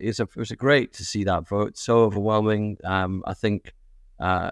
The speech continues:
it would be terrible if the Labour Party ever broke its link, so, uh, with the trade unions, with affiliates trade unions. It's really important to us.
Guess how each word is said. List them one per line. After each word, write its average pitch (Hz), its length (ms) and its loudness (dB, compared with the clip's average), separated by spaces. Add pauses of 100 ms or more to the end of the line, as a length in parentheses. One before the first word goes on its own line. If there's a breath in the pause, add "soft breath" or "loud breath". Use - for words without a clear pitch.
it 104 60 -2
would 98 120 0
be 101 80 -4
terrible 104 540 2
if - 120 -6
the 101 80 -8
Labour 92 260 0
Party 92 320 -2
ever 90 140 -2
broke 92 240 -2
its - 140 -10
link, 95 320 -2
so, 92 240 -10
uh, 90 220 2
with 87 100 -8
the 90 60 -4
trade 92 260 -2
unions, 107 220 0
with 87 120 -6
affiliates 95 320 0
trade 92 200 -2
unions. 104 280 0
It's - 160 -10
really 101 200 2
important 101 380 0
to 113 80 2
us. 113 140 0